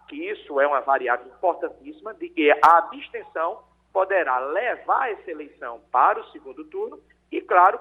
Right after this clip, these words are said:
contrariar um pouco, mas não tão fortemente,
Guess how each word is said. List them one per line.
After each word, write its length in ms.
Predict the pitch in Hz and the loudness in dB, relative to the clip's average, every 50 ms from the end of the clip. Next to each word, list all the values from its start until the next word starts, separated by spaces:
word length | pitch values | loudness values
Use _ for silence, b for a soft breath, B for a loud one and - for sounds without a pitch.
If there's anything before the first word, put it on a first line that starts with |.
| - | -8
contrariar 640 | - 277 311 320 - 214 190 180 175 160 151 139 143 | -14 -16 -16 -14 -8 -4 -2 -2 -2 -2 -4 -4 -4
um 100 | 226 - - - _ | -4 -6 -12 -20 _
pouco, 380 | _ 208 190 202 - - - - - _ _ _ _ _ | _ 0 2 2 0 -2 -10 -18 -20 _ _ _ _ _
mas 160 | - 147 143 - | -10 -10 -8 -8
não 140 | 170 240 | -12 -14
tão 180 | - - 202 165 | -12 -12 -14 -10
fortemente, 560 | - 165 151 151 - 190 165 151 170 208 - | -8 -8 -8 -8 -12 -14 -14 -14 -14 -14 -16